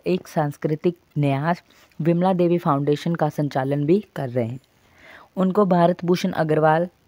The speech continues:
ठीक है, उन्हें, उनको भारत भूषण अग्रवाल कविता सम्मान, हेमंत स्मृति कविता पुरस्कार, ऋतुराज सम्मान आदि अनेक पुरस्कारों से नवाजा जा चुका है। आजकल स्वतंत्र लेखन के साथ दृसात साहित्य नामक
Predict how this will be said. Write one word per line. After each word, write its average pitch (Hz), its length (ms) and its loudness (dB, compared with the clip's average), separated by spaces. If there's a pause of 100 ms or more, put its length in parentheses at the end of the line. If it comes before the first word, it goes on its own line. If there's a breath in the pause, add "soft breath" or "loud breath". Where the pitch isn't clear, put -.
(480)
ठीक 185 120 2
है, - 100 2
उन्हें, 190 340 2 (400 soft breath)
उनको 175 320 6
भारत 160 420 2
भूषण 165 260 -4
अग्रवाल 156 460 0
कविता 156 440 2
सम्मान, 160 420 0 (540 soft breath)
हेमंत 170 460 2
स्मृति 160 500 -2
कविता 156 400 -2
पुरस्कार, 160 640 -2
ऋतुराज 170 460 2
सम्मान 156 560 -4
आदि 156 260 -4
अनेक 160 280 -6
पुरस्कारों 143 540 -2
से 180 160 -4
नवाजा 135 420 -2
जा 131 180 -10
चुका 127 300 -12
है। 120 140 -14 (400 soft breath)
आजकल 170 400 2
स्वतंत्र 190 640 -2
लेखन 170 400 -2 (160)
के 160 260 -4 (380 soft breath)
साथ 160 300 0 (380 soft breath)
दृसात 156 520 -2
साहित्य 165 500 -4
नामक 143 440 -4